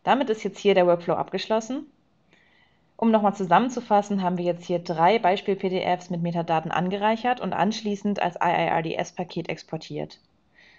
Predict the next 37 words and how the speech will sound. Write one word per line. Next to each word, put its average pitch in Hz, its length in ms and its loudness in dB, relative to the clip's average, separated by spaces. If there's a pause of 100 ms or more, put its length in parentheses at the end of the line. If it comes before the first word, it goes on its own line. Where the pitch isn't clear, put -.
(340)
In 175 100 -2
anderen 247 360 4
Workflows 202 460 4
ist 180 140 -8
es 170 120 -6
beispielsweise 180 720 2
auch 190 200 6
möglich, 180 480 0
das 170 160 -6
I 165 260 0
A - 80 0
R 165 60 0
D 160 120 -6
S-Paket 170 520 -4
direkt 170 300 0
an 170 80 -2
ein 165 140 -2
C 175 100 -6
D 165 120 -2
P 196 200 0
zu - 120 -8
exportieren. 165 640 -4 (200)
Da 185 80 -2
gibt 185 180 -4
es 185 100 -10
einige 160 380 -2
Möglichkeiten. 151 880 -10 (1700)
An 185 100 0
dieser 262 220 4
Stelle 226 260 2
sind 196 200 0
wir - 100 2
allerdings 180 380 2
mit 170 120 -4
diesem 180 280 0
Workflow 160 300 -2
fertig. 165 600 -2